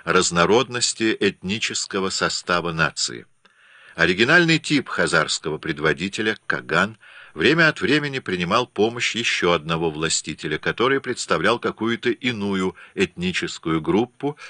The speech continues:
влиятельную в тот или иной период. Постепенно такая организация власти стала постоянной.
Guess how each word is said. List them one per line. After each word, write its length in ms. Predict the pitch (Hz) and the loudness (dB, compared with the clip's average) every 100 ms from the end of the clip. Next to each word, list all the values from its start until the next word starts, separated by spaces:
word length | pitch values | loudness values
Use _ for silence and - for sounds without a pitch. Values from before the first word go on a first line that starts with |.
| - | -12
влиятельную 840 | 76 82 82 90 98 117 117 120 | -2 2 4 4 2 -4 -6 -6
в 100 | 113 | -6
тот 280 | - 87 90 | -2 -2 -2
или 220 | 101 98 | -4 -4
иной 220 | 85 73 78 | -4 -6 -8
период. 500 | - 73 69 65 - - - - | -8 -6 -8 -10 -14 -20 -18 -10
Постепенно 680 | - - - 117 160 151 | -8 -6 0 4 4 2
такая 360 | - 87 85 73 | -2 0 2 2
организация 840 | 69 67 65 65 120 - - 135 | 0 -6 -4 0 0 0 -2 -2
власти 540 | 123 113 120 120 - 110 | -2 0 0 0 -6 -10
стала 460 | - - 71 87 | -10 -4 -4 -4
постоянной. 880 | 92 - 78 - 80 67 62 60 58 | -8 -12 -10 -8 -8 -6 -8 -10 -20